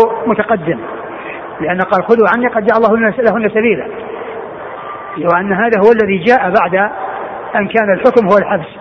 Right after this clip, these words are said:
وإبقائها بالبيوت، حبسها بالبيوت وإبقائها في البيوت. و، و، يعني، والقصص المتعددة التي جاءت في الذين رجموا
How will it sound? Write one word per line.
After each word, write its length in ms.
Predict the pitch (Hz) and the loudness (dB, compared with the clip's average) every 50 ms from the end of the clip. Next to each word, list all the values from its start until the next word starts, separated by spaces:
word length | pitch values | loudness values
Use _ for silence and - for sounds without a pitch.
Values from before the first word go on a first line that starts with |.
| - - - - - - - - - - - - - - - - - - - - - - - 214 | -16 -16 -14 -12 -12 -12 -12 -12 -12 -12 -12 -12 -14 -14 -14 -14 -14 -14 -14 -14 -14 -8 -2 2
وإبقائها 1160 | 202 208 196 196 190 185 175 175 - - - - - - 208 170 - 226 208 185 160 185 196 185 | 4 4 4 4 4 2 0 -2 -4 -8 -10 -6 -4 -2 -2 0 0 0 0 2 2 0 0 2
بالبيوت، 360 | 190 180 190 202 196 170 196 - | 2 4 4 4 4 4 0 -2
حبسها 360 | 202 208 - - 185 185 180 | -4 -4 -2 -2 -2 -2 0
بالبيوت 400 | 185 175 165 185 214 202 151 - - - - - - - - - - - - - - | 0 2 4 6 6 6 4 0 -4 -10 -12 -10 -10 -10 -12 -12 -12 -12 -12 -6 -2
وإبقائها 540 | 175 180 190 185 170 180 214 202 190 175 160 | 2 2 2 2 0 0 0 0 0 0 0
في 140 | 196 180 156 | -2 -2 0
البيوت. 380 | 185 175 185 190 190 160 - - - - - - - - - - - - - - - - - - - - - - - - - - - - - - - - - - - - - - - - - - - - - - - - - - - - - - | 0 2 4 4 4 4 2 -2 -8 -12 -12 -12 -12 -12 -12 -12 -12 -12 -12 -12 -12 -14 -14 -14 -14 -12 -12 -14 -14 -14 -14 -14 -14 -14 -14 -14 -14 -14 -16 -16 -16 -16 -16 -16 -16 -16 -16 -14 -14 -14 -14 -14 -14 -14 -14 -14 -14 -14 -10 -6
و، 160 | 196 190 196 196 190 185 180 175 165 156 160 - - - - - - - - - - - 330 - | 0 2 4 4 6 4 4 4 2 0 -2 -4 -6 -8 -10 -10 -10 -10 -10 -12 -12 -8 -4 0
و، 140 | 208 208 208 196 190 185 185 190 185 - - - - - | 4 4 6 6 4 2 0 -2 -4 -6 -8 -10 -10 -6
يعني، 540 | - 202 170 175 180 180 175 175 175 - - | -4 -2 -2 0 0 -2 -4 -4 -4 -4 -2
والقصص 540 | - 190 190 175 - 285 285 - 247 202 165 | 0 0 0 2 2 0 0 2 0 0 0
المتعددة 640 | 202 202 202 190 196 175 220 208 170 196 175 185 180 | 0 -2 0 0 0 -2 -2 -4 -2 -2 0 0 0
التي 280 | 185 190 175 - 175 | 0 -2 -2 -2 -2
جاءت 340 | 160 185 208 202 156 180 - - - - - - - - - - - - - - - - - - - - - - - - | 0 2 2 2 2 0 -4 -6 -10 -14 -14 -14 -12 -12 -12 -12 -12 -12 -14 -14 -14 -14 -14 -16 -16 -16 -16 -14 -4 0
في 420 | 202 185 185 180 175 170 175 175 - - - 202 | 2 2 2 2 0 0 -2 -2 -4 -6 -4 -4
الذين 400 | 190 185 180 180 180 202 202 180 180 | -2 0 0 0 0 0 -2 -2 0
رجموا 840 | 175 165 156 156 185 196 233 190 214 208 208 208 226 277 330 - | 0 0 0 0 2 2 2 2 2 2 4 4 2 2 0 -2